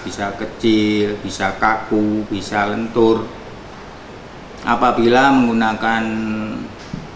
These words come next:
media yang besar, tentu dapat menghasilkan garis yang besar. Selanjutnya, kalau kita mediumnya kita pergunakan dengan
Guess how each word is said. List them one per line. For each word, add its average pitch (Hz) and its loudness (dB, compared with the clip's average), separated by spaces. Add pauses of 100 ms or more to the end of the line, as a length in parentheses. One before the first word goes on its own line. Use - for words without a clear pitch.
(300)
media 110 4
yang 104 2
besar, 92 0 (720)
tentu 117 0
dapat 120 2
menghasilkan 110 -2
garis 113 -2
yang 107 0
besar. - 0 (1900)
Selanjutnya, 117 2
kalau 113 2
kita 110 2
mediumnya 101 -2 (720)
kita 101 2
pergunakan 101 -4
dengan 98 -2